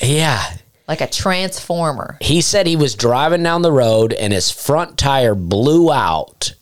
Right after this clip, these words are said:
Speaker 1: and he hit an abandoned car on the side of the interstate. And I guess did not have insurance at the time, so he's fixing it himself. So this is a, I don't know, at the very least, it's a Ford F two fifty.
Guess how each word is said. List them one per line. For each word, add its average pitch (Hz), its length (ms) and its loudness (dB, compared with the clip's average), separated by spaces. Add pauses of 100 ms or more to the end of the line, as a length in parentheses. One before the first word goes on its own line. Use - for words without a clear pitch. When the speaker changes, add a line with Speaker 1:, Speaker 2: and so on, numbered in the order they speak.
(120)
Speaker 1:
and 98 140 -2
he 92 120 -2
hit 143 460 0
an 113 160 0
abandoned 127 680 -2
car 107 420 0
on 92 220 -2
the 90 80 -2
side 101 320 -2
of 92 80 0
the 85 160 0
interstate. - 760 -6 (760)
And 98 120 -2
I 104 100 0
guess 123 260 -2
did 113 180 -2
not 113 220 0
have 104 180 -2
insurance 107 560 -2
at 92 120 -2
the 85 60 -2
time, 113 440 0
so 87 180 0
he's 87 240 -2
fixing 113 480 -4
it 82 140 -2
himself. 90 800 -4 (680)
So - 160 -2
this 147 260 0
is 127 180 -2
a, 98 240 0 (120)
I 113 220 0
don't 92 160 0
know, 82 300 -2 (280)
at 117 140 -2
the 131 80 -2
very 165 400 2
least, 120 540 0
it's 107 260 -2
a 85 240 0
Ford 120 500 0
F 104 360 0
two 107 240 2
fifty. 67 560 -4